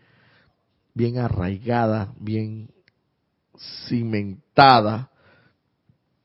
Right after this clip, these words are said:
bien fundada, esas bases bien establecidas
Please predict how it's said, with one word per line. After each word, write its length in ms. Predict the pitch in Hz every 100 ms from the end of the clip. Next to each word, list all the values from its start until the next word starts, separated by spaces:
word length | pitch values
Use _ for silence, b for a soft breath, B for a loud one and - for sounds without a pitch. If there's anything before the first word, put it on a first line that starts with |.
| -
bien 320 | 165 147 143
fundada, 880 | - - 139 113 120 139 127 131 123
esas 260 | - 127
bases 400 | 120 117 117 131
bien 300 | 113 123 120 -
establecidas 1300 | 123 - _ - 117 107 104 101 - 202 156 113 117